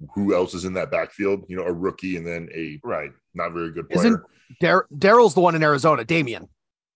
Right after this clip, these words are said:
Speaker 2: Damian. Okay, there
Speaker 1: Dar-,
Speaker 2: you go.
Speaker 1: Damian. See, I told you I was getting confused.
Speaker 2: Yeah, yeah. Either way, but yes, and Damian was the guy that they, um, trusted in, in pass pro. And as anybody that follows football knows,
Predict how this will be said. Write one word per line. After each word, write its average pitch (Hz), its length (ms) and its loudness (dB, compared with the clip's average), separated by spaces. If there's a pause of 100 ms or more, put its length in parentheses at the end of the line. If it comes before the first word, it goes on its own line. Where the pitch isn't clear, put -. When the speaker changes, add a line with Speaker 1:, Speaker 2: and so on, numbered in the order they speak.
Speaker 2:
Damian. 113 500 -2
Okay, 110 180 -2
there 117 100 6
Speaker 1:
Dar-, 92 80 2
Speaker 2:
you 85 60 -4
go. 82 60 -2
Speaker 1:
Damian. 92 300 -6
See, 196 240 -4
I 170 60 0
told 170 180 0
you 139 60 2
I 113 40 4
was 95 100 -2
getting 82 160 -8
confused. 78 480 -16
Speaker 2:
Yeah, 95 100 -10
yeah. 73 160 -8 (460)
Either 165 240 2
way, 92 240 2 (280)
but 131 160 -2
yes, 139 420 4 (360)
and 131 400 2 (640)
Damian 147 380 -2
was 120 180 -2
the 117 80 -10
guy 107 400 2
that 101 240 -10
they, 104 500 -4 (420)
um, 90 520 0 (480)
trusted 139 340 -2
in, 104 200 0
in 95 140 -8
pass 127 240 0
pro. 73 480 -8
And 101 320 -2
as 104 400 -8 (640)
anybody 127 300 0
that 123 120 -4
follows 120 260 2
football 113 380 -4
knows, 107 500 -2